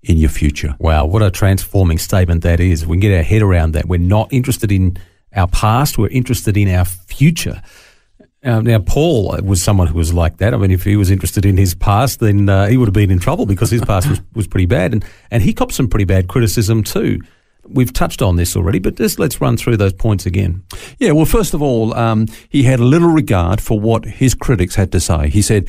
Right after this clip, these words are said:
Speaker 1: "With me, it is a very small thing that I should be judged by you." Notice that, not even just a small thing, but a very
Speaker 2: Yeah.
Speaker 1: small thing that I should be judged by you. So we need to be careful about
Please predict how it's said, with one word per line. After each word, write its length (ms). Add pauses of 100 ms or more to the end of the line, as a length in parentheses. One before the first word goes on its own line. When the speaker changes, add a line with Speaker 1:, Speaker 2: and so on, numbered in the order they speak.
(180)
Speaker 1:
"With 200
me, 200
it 180
is 80
a 80
very 760
small 380
thing 440 (240)
that 100
I 80
should 220
be 80
judged 260
by 140
you." 340
Notice 240
that, 140
not 240 (180)
even 240
just 160
a 60
small 260
thing, 180
but 120
a 80
very 560
Speaker 2:
Yeah. 160
Speaker 1:
small 160
thing 300
that 120
I 80
should 160
be 80
judged 280
by 100
you. 260 (220)
So 120
we 140
need 80
to 80
be 80
careful 480
about 240